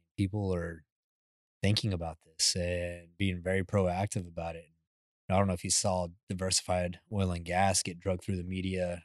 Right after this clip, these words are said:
uh, last month for all of their methane emissions, but no one wants to have their company name all over national and world news for methane emissions. And, you know, people are watching.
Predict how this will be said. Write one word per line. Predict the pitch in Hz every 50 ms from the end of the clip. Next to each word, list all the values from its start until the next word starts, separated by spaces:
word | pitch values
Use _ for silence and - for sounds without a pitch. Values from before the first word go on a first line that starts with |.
| -
uh, | - 90 90 90 87 85 85 85 78 - -
last | 87 95 95 95 90 - - -
month | 95 87 92 101 98 90 - - _ _ _ _ _ _ _ _ _ _ _
for | - 101
all | 98 95 90
of | 85
their | 85 92 90 87
methane | 90 87 87 95 98 - 101 90
emissions, | 87 87 87 87 - - 92 87 85
but | 82 - _
no | 92 98
one | 104 101 85 82 82 - _ _ _ _
wants | 90 85 85 - -
to | - 87 82 82
have | - - 98 92 87
their | 90 87 85 85 85 _ _ _ _ _ _
company | - 98 92 - 90 90 87
name | 90 87 87 _ _ _ _
all | 90 90 92
over | 92 92 87 87 87 85 85 87 90
national | 92 87 87 85 - - 98 90 85 85 - _ _ _ _ _ _ _ _ _ _
and | 92 90
world | 90 95 95 92 87 85
news | 87 92 95 92 92 90 87 85 85 - - - -
for | 98 92 90 87 87 85 85 82 - _
methane | 98 92 92 90 - 95 90 87 85
emissions. | 85 87 - - - - 87 87 85 - -
And, | 87 82 82
you | - _ _ _ _ _ _ _ _ _ -
know, | 95
people | 87 107 101 110
are | 117 107
watching. | 98 101 110 113 - - 85